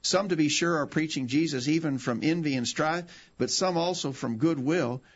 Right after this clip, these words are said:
The latter do it out of love, knowing that I am appointed for the defense of the gospel. The former proclaim Christ out of selfish ambition rather than from pure motives,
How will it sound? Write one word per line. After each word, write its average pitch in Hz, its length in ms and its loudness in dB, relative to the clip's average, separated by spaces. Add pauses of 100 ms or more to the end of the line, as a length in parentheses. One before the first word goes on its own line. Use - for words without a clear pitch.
(140)
The 120 100 2
latter 160 320 2
do 156 180 0
it 156 80 -2
out 139 180 0
of 120 120 -6
love, 165 260 -2
knowing 147 240 0
that 127 120 0
I 139 100 0
am 131 80 -4
appointed 147 420 -4
for 131 100 -6
the 120 80 -2
defense 147 360 -2
of - 40 -16
the 110 80 -4
gospel. 143 420 -2
The 113 80 -8
former 170 340 -4
proclaim 143 440 -4
Christ 147 320 -2
out 135 120 -4
of 117 100 -6
selfish 147 400 -2
ambition 120 500 -2
rather 127 300 -2
than 123 220 -2 (240)
from 120 180 -2
pure 135 240 0
motives, 143 460 -2